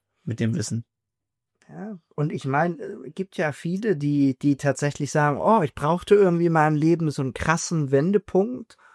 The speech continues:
Speaker 2: so ein krasses Gefühl von, ich bin irgendwie am Boden, äh, ich verliere die Kontrolle, ich verliere mich selbst", was auch immer, um dann zu erkennen,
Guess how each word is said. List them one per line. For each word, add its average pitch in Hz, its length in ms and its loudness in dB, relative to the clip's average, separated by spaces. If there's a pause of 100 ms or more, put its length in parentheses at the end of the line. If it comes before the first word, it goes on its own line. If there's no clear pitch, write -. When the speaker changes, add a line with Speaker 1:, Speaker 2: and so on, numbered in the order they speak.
(120)
Speaker 2:
so - 180 -8
ein 131 160 -4
krasses 160 480 -2
Gefühl 151 320 -6
von, 139 200 -4
ich - 140 -12
bin 143 120 -4
irgendwie 139 320 -2
am 117 160 -6
Boden, 208 520 -2 (560)
äh, 139 280 4
ich 139 120 -8
verliere 139 280 -2
die 143 120 -2
Kontrolle, 160 760 2
ich - 400 -10 (320)
verliere 160 360 2
mich 147 200 2
selbst", 175 500 4
was 151 140 -4
auch 143 120 0
immer, 190 340 0 (400)
um 147 180 2
dann 175 260 6
zu 196 120 -2
erkennen, 175 640 0